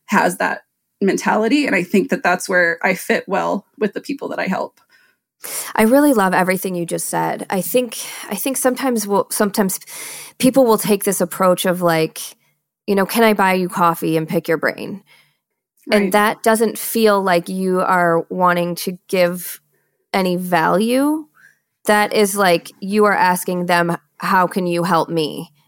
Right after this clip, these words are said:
Speaker 2: as
Speaker 1: Right.
Speaker 2: opposed to, "How can I help you?" Did I say that
Speaker 1: Exactly.
Speaker 2: right? You know what I mean?
Speaker 1: Yes,
Speaker 2: Like,
Speaker 1: exactly.
Speaker 2: yeah. And, you know, people get really, like, people get kinda turned off by that. Like, "Hey, can you help me? Can you help me? Can you help me? Can you help me?"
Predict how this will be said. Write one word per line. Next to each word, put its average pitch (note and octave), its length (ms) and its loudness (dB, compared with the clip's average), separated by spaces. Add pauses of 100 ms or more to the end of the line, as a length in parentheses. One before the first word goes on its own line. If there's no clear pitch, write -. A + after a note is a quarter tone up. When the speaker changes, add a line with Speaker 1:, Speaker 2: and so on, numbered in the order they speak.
(120)
Speaker 2:
as G3 100 4
Speaker 1:
Right. E3 100 -2
Speaker 2:
opposed F3 360 0
to, D#3 260 2
"How E3 180 0
can E3+ 160 0
I D#3 120 0
help D#3+ 260 0
you?" D3 320 -4 (840)
Did G3 120 2
I F#3+ 40 4
say D#3+ 200 4
that E3 160 2
Speaker 1:
Exactly. F3 40 2
Speaker 2:
right? F3 240 2
You F#3+ 80 -2
know F3+ 80 4
what F3 60 4
I A3+ 60 6
mean? G3 180 4
Speaker 1:
Yes, - 20 2
Speaker 2:
Like, F3 240 2
Speaker 1:
exactly. F3+ 600 -4
Speaker 2:
yeah. G3 520 2
And, G#3 340 -2 (380)
you D4 180 -4
know, A4+ 160 0
people G4+ 320 2
get C5 180 0
really, D#4+ 280 4
like, A#3 220 2 (340)
people - 240 -8
get B4+ 140 0
kinda G#4+ 220 2
turned B3 280 2
off F#3 240 2
by - 180 -2
that. - 380 -2
Like, F3+ 380 0 (1040)
"Hey, C#4 220 2
can A#3 140 2
you A#3+ 120 6
help A#3 180 2
me? G3+ 140 4
Can G#3+ 140 0
you F#3 80 2
help F#3 180 2
me? F#3 140 0
Can F#3 120 -4
you F3 80 2
help F#3 200 2
me? F3+ 120 0
Can F3+ 140 -4
you E3+ 80 0
help F3 180 2
me?" E3 320 0